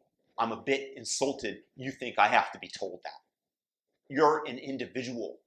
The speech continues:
Your life is derived from the same sacred energy that every atom in this universe comes from. And as a manifestation of whatever you want to call that,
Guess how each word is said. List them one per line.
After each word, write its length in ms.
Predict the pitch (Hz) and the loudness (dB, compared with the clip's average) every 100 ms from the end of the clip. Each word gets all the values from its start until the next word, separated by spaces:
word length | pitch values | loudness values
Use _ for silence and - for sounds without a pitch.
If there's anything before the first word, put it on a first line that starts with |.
| _ _ | _ _
Your 320 | 113 143 170 | -2 0 2
life 380 | 135 127 151 165 - | 2 2 2 0 -8
is 160 | 120 | -8
derived 500 | - 101 113 123 120 | -8 0 4 6 4
from 160 | - 123 | 0 -10
the 80 | 98 | -10
same 540 | - - 143 170 180 | -4 0 0 0 -2
sacred 640 | 175 - - 175 170 156 | -2 -2 2 2 2 2
energy 400 | 135 131 - 80 - - - | 0 0 -4 -10 -14 0 4
that 120 | 123 - - | 4 2 6
every 640 | 185 147 113 101 87 - | 6 4 -6 -8 -8 2
atom 380 | 127 143 143 - | 8 8 8 4
in 100 | 131 | -2
this 240 | 113 107 120 | -4 -4 -4
universe 640 | 139 123 120 110 - - _ _ _ | -4 -2 -2 -2 -4 -8 _ _ _
comes 260 | - 98 - | -10 -8 -8
from. 160 | - 82 _ _ _ _ _ _ | -10 -14 _ _ _ _ _ _
And 220 | 131 143 135 | 4 4 4
as 180 | 135 135 | 2 2
a 100 | 110 | 0
manifestation 920 | 98 123 147 147 135 - 151 151 170 | 2 4 4 0 -6 -2 -2 -2 -4
of 140 | 160 107 | -6 -2
whatever 280 | 107 123 | 2 2
you 160 | 135 139 | 2 -4
want 200 | 135 139 | -4 -4
to 40 | |
call 280 | - 147 143 | -2 -2 2
that, 220 | 156 156 | 4 4